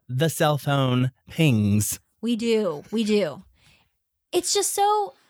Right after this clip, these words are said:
Speaker 2: so anyway, we were searching recently because we were, I don't know, we got it in our head for some reason. We, oh, we were thinking of a book.
Speaker 1: We were trying to write another children's book.
Speaker 2: Uh,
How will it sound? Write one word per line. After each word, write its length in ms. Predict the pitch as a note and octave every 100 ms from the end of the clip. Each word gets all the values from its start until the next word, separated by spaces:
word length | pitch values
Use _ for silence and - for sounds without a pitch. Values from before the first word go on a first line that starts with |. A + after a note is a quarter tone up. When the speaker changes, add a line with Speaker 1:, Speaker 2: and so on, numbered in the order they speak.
| _
Speaker 2:
so 220 | - E4
anyway, 420 | C#4+ D4+ A3+ F#3
we 140 | G3 C4
were 140 | F4
searching 720 | - D4 C4 - F3 D#3+ G#3 - _ _ _ _
recently 680 | A3 C#4 D4 G#3+ C3 G2+ G#3 -
because 540 | G#3+ A3 G#3+ G3+ F#3+ -
we 180 | F#3 A3+
were, 260 | B3 B3+ - _ _ _ _ _ _ _ _ _
I 60 | C4
don't 80 | C4
know, 300 | G#3 F3+ - _ _ _ _ _ _ _ _
we 140 | C4 B3+
got 180 | D4+
it 160 | E4+ E4+
in 80 | D4+
our 120 | C4+
head 420 | A#3+ C4 B3+ A#3
for 460 | A3 G#3+ G#3 G3+ G3
some 200 | C4 B3
reason. 300 | G#3+ F3+ G3+
We, 160 | C4 -
oh, 120 | B3
we 120 | A3
were 120 | A3
thinking 280 | A3 C4+ D4
of 80 | C#4+
a 60 |
book. 380 | C#4+ F3 - -
Speaker 1:
We 140 | D3+ D#3
were 140 | D3 - -
trying 220 | - A#2+
to 80 | C#3+
write 160 | E3 F#3
another 180 | G3 G#3
children's 520 | F3+ C#3+ C3+ C3 B2+
book. 180 | -
Speaker 2:
Uh, 60 | G#3+